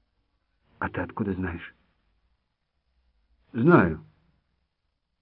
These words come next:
Трудно задышав, Зоська не ответила, и он сказал, как о само собой разумеющемся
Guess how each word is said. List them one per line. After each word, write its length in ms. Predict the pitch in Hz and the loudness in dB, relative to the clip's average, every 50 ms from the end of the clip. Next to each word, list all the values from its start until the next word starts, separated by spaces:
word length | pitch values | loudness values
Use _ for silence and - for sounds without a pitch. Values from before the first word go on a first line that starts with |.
| _ _ _ _ _ _ _ _ _ _ _ | _ _ _ _ _ _ _ _ _ _ _
Трудно 420 | - - 123 131 127 113 113 110 | 0 2 4 4 6 6 4 4
задышав, 560 | 95 104 107 107 107 104 - 123 120 120 117 107 - - - - _ _ _ _ _ _ _ _ _ _ - | 4 2 0 0 -2 0 2 2 2 2 2 0 -4 -14 -20 -20 _ _ _ _ _ _ _ _ _ _ -12
Зоська 440 | 90 90 107 123 120 120 - 113 107 | -4 0 2 2 2 2 0 0 0
не 100 | 104 104 | 0 0
ответила, 680 | 101 101 107 107 120 127 123 127 120 110 110 104 101 - - - _ _ _ _ _ _ _ _ _ _ _ _ _ _ _ _ _ - | 0 0 2 4 4 4 4 2 0 0 -2 -2 -4 -8 -18 -20 _ _ _ _ _ _ _ _ _ _ _ _ _ _ _ _ _ -2
и 80 | - 104 | 4 6
он 180 | 123 139 135 127 | 8 8 8 6
сказал, 580 | - - 135 120 104 117 135 139 147 139 131 | 4 4 4 4 4 4 6 6 6 6 4
как 320 | 127 - - 123 110 - 117 | 2 -2 -6 -6 -4 -4 -6
о 60 | 104 | -6
само 340 | 101 - 104 104 110 123 117 | -4 -6 -4 -2 0 -2 -2
собой 360 | - 104 95 87 101 104 104 | -2 -6 -6 -6 -4 -4 -2
разумеющемся 960 | 104 101 95 95 98 95 95 92 90 85 - - - 82 78 - - 80 80 | -4 -2 -2 -2 0 0 0 0 0 -2 -4 -6 -10 -10 -12 -12 -14 -16 -16